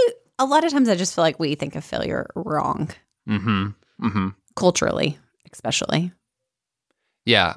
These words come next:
Speaker 2: Wh-, what do you mean by that?
Speaker 1: We have such a identity to success and achievement that we don't even, like, recognize. I mean, culturally, I mean, I'm say-, saying this about myself that, like, I just, like, move on to the next thing. I'm like,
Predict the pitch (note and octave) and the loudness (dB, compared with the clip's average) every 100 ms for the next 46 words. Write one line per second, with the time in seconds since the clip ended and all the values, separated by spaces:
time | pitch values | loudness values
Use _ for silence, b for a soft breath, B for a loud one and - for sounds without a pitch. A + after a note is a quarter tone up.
0 | - D#3+ D#3 C3 B2 A#2 G2 F2+ - - | -4 -4 0 2 4 4 2 2 -4 -10
1 | _ _ _ _ _ _ _ - G3+ A#3 | _ _ _ _ _ _ _ -8 0 4
2 | B3+ B3+ - G#3 G3 - G3+ - - F3 | 4 4 0 -4 -2 2 0 0 -2 0
3 | E3+ E3 D#3+ F3 - F3+ F3+ D#3+ F#3+ F#3 | 2 2 0 -4 -4 0 0 2 4 4
4 | D#3 D3+ D3 F3+ - _ - - F#3+ D3+ | 4 2 2 -2 -12 _ -2 2 4 4
5 | D#3+ - - F#3 - - C3+ G#3+ - - | 2 -2 -2 -2 0 2 2 0 -2 0
6 | F3+ F3+ - E3+ D3+ F#3 G#3 C4 - - | 0 0 0 0 0 0 0 0 -4 -14
7 | b b b b b _ G#3+ G3 F3 - | b b b b b _ 2 4 4 2
8 | - - _ _ _ _ F3 F3+ G3+ A3+ | -6 -8 _ _ _ _ -20 -8 -2 2
9 | B3 A3+ G3+ F#3+ F#3+ F#3 F3 F3 F#3 G#3+ | 2 2 -2 -2 0 0 0 2 0 0
10 | F3 - A3+ G3+ - - G#3+ F#3 G#3+ F#3 | 0 2 2 0 -2 2 4 4 4 2
11 | G#3 B3+ - - A#3+ G#3 F3+ F3 D3 - | 2 0 -2 0 0 0 0 0 0 0
12 | F#3+ F3+ D#3+ D#3+ E3 E3+ F3 F3+ F3 D#3 | 0 2 0 0 0 2 2 0 0 2
13 | F#3 A3+ G#3 G3 D#3 D#3 D#3 - D#3+ D#3 | 4 6 4 2 0 -2 -6 -2 0 2
14 | D3+ - - D3 C3+ D#3 D#3 - | 0 -2 0 2 2 2 0 -2